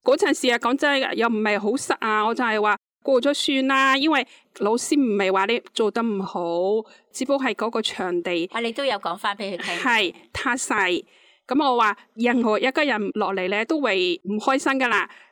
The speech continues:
Speaker 1: 佢而家叫到你落嚟，唔俾你表演，係你唔開心，或者係叫過第二個同學嘅話，嗰個同學都一樣都唔開心嘅。不過我話今次你係媽咪唔好，以後呢，你去運動會呢，我都會請假同你去㗎啦，咁樣咯。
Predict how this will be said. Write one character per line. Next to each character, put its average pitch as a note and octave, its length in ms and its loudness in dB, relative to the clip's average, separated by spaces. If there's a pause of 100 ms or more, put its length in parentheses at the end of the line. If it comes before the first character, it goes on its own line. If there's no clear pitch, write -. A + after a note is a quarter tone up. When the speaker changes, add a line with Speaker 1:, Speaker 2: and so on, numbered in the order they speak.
(120)
Speaker 1:
佢 C4+ 180 2
而 - 20 -8
家 D4 140 2
叫 A#3 240 0
到 A3+ 160 0
你 A3+ 160 0
落 G3+ 180 0
嚟， F3 160 -2
唔 F#3 120 -6
俾 G3+ 120 0
你 B3+ 100 -2
表 G3 200 -2
演， G3 160 -2
係 G#3+ 120 -6
你 G3 140 -4
唔 G3+ 160 -4
開 G3+ 160 -4
心， G#3+ 300 -4
或 F#3+ 140 -6
者 A#3 100 -4
係 D4 180 0
叫 A3 140 -2
過 A3 120 -4
第 F#3+ 100 -6 (120)
二 E3+ 40 -4
個 F3+ 100 -6
同 F#3 180 -6
學 E3+ 100 -8
嘅 E3 140 -8
話， F#3 140 -2 (300)
嗰 A3 80 0
個 A#3+ 60 2
同 A#3 180 2
學 D#3+ 80 -2
都 - 100 -2
一 A3 180 2
樣 E3+ 140 0
都 F#3+ 80 -2
唔 F#3 100 -4
開 E3 220 -4
心 - 240 -6
嘅。 D3 140 -8 (240)
不 C4 80 -2
過 C#4+ 100 2
我 A3+ 140 -2
話 F#3+ 180 0 (220)
今 C#4+ 120 2
次 E4 140 -2
你 C#4 60 0
係 A3+ 180 -2
媽 A3 160 0
咪 G#3+ 140 -2
唔 E3+ 100 -2
好， F3+ 180 -4
以 G#3 200 -4
後 F3+ 200 -6
呢， G#3+ 140 -2
你 G#3+ 100 0
去 - 60 -10
運 A3 300 -4
動 F3+ 160 -2
會 F#3 80 -4
呢， G#3 180 -4 (400)
我 G3 260 -2
都 D#4 120 -2
會 B3+ 120 0
請 A3+ 220 -6
假 C#4 80 -2
同 A#3 220 -2
你 A#3+ 80 2
去 B3+ 60 -10 (360)
㗎 - 100 -2
啦， G#3+ 140 0 (100)
咁 B3+ 120 -4
樣 G#3+ 300 0
咯。 A#3+ 220 0